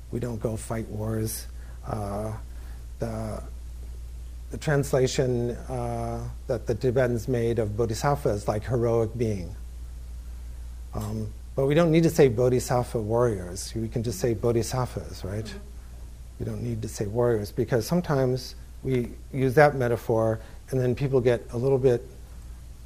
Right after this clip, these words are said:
Speaker 1: too aggressive, warrior-like.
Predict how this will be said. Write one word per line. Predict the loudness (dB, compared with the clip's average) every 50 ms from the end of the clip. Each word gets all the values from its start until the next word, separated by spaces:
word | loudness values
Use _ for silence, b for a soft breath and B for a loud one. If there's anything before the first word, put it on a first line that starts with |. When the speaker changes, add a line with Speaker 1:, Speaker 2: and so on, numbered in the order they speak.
| -16 -16 -14 -14 -14 -12 -12
Speaker 1:
too | -4 0 2 4 6 6 8 6 6 6 6 6 6 4 4 2 0 B B B B B -14 -14 -14 -12
aggressive, | -6 -2 0 0 4 6 8 8 8 8 6 4 2 -4 -10 -8
warrior-like. | -6 -2 2 4 4 6 6 6 6 4 4 2 0 -4